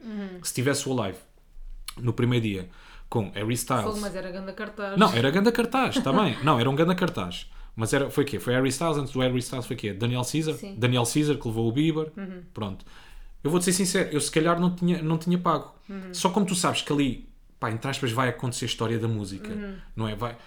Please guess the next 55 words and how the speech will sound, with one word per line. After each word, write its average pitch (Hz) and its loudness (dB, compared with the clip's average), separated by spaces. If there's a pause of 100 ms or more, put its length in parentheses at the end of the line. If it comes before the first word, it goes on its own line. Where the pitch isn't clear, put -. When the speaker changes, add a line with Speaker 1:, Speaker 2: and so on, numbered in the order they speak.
(120)
Speaker 2:
pá, 127 -2
aqueles 113 -4
gajos 135 -4
estão 127 -4 (100)
um 151 4
ano 131 0 (220)
a 139 -6
preparar 135 -2
aqueles 127 -6
concertos. 131 -6
Speaker 1:
Uhum. - -12 (240)
Speaker 2:
A 135 -6
partir 123 2
do 143 4
momento 143 2
que - -6
assinam 131 0
com 143 4
o 139 4
Coachella, 135 4 (220)
<coughs> - 2
estão 139 0
um 135 4
ano, 147 4
Speaker 1:
A - -2
vida 226 -2
deles 226 0
é - 2
Speaker 2:
pá, - 4
Speaker 1:
aquilo. 123 0
Speaker 2:
ideias, 139 4
eh, 113 -2
produção. 135 -2 (200)
Tu - -10
sabes 185 4
que - 4
ali 202 6
vai 202 6
acontecer 196 2
história, 180 4
vai 135 4
haver 151 6
um 180 6
momento 180 8
inesperado, 160 2
vai 117 0
haver 120 0
uma 139 0
cena 156 -2
que - -10
tu - -4
não 156 -2
estavas 151 0
à - 0
espera. 131 -4